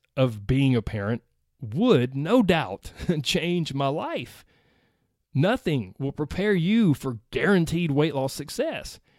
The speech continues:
but the process of losing weight will change your life. And here's what's so important. Please don't miss this.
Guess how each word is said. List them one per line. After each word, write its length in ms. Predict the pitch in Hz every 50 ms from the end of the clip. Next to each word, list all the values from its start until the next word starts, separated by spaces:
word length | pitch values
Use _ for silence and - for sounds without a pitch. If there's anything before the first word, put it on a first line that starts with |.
| _ _ _ _ _ _ _ _ _ _ _ _
but 240 | 135 151 170 170 -
the 80 | 170 156
process 760 | - - - 190 220 254 269 233 - 202 180 165 147 - -
of 160 | 135 120 120
losing 540 | 127 123 131 170 226 233 - 285 294 294 294
weight 460 | 302 320 349 359 339 320 - - - _ _ _ _ _ _ _ -
will 280 | 156 185 208 202 170
change 800 | 131 - - - - 226 254 240 214 185 160 143 135 127 - -
your 220 | - 135 139 139 139
life. 560 | 147 196 240 269 277 226 123 110 - - - _
And 160 | 180 165 160
here's 380 | 131 196 254 294 294 240 - 156
what's 220 | 160 165 - -
so 220 | - 190 202 196 180
important. 460 | 156 135 - 240 254 180 127 127 -
Please 200 | 190 240 233 175
don't 160 | 165 139 165
miss 180 | 240 294 - -
this. 240 | - - - -